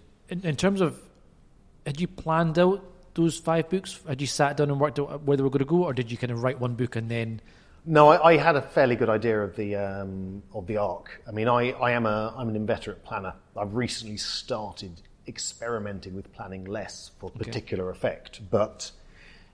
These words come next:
Speaker 2: in general, you know, so for, I mean, let's taking a, a more recent series, taking the Shards of Earth series.
Speaker 1: Yep.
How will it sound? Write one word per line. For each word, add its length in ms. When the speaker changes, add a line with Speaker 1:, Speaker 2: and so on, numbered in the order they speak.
Speaker 2:
in 300
general, 680
you 100
know, 60
so 220
for, 220
I 60
mean, 160
let's 300
taking 320
a, 320
a 40
more 200
recent 340
series, 340
taking 280
the 60
Shards 300
of 80
Earth 220
series. 460
Speaker 1:
Yep. 100